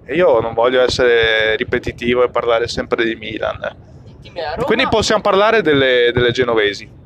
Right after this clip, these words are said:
Speaker 2: beh, è vero, è vero.
Speaker 1: Le genovesi
Speaker 2: Ah,
Speaker 1: sono
Speaker 2: Eusebio, quanto mi mancherai.
Speaker 1: Allora, eh, Eusebio l'abbiamo visto l'anno scorso in macchina.
Speaker 2: Eusebio, ovviamente.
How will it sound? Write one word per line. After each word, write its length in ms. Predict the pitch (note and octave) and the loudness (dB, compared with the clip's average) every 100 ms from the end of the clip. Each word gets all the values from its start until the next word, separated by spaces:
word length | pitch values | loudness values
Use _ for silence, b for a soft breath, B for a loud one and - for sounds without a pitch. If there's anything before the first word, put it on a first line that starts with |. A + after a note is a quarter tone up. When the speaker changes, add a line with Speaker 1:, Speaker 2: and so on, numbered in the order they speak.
| - - - - - - | -20 -20 -20 -20 -20 -20
Speaker 2:
beh, 80 | - | -20
è 280 | - - - | -20 -20 -20
vero, 200 | - - | -20 -20
è 20 | |
vero. 140 | - A#2+ | -18 -14
Speaker 1:
Le 60 | |
genovesi 500 | A#2 D3+ C#3 D3 D#3 | -8 -2 0 2 0
Speaker 2:
Ah, 40 | D#3 | 0
Speaker 1:
sono 460 | D3+ C#3+ C3 B2 A#2 | 0 0 2 0 0
Speaker 2:
Eusebio, 800 | - - - A#3 A#3 A#3 A3+ A3 | -4 -6 -12 -10 -10 -12 -16 -14
quanto 300 | A#3 A3+ A3 | -16 -16 -20
mi 80 | G#3+ | -20
mancherai. 340 | G#3+ - - - - - - - - - | -20 -20 -20 -20 -20 -20 -20 -20 -20 -8
Speaker 1:
Allora, 800 | C3+ C#3 B2+ B2 A#2+ A2+ G#2 - | -2 2 2 4 2 2 -2 -6
eh, 200 | C3+ B2+ | -4 0
Eusebio 380 | C#3 D3 D3+ D3+ | 0 0 2 2
l'abbiamo 280 | B2+ B2+ B2+ | 4 2 0
visto 300 | B2+ - B2 | -2 0 0
l'anno 240 | A#2 A#2 | 0 -2
scorso 400 | A2+ - A#2 - | -4 -2 -2 -2
in 60 | A#2+ | -2
macchina. 380 | G#2+ - - - | -2 -4 -8 -14
Speaker 2:
Eusebio, 180 | - - | -14 -20
ovviamente. 260 | - - | -20 -20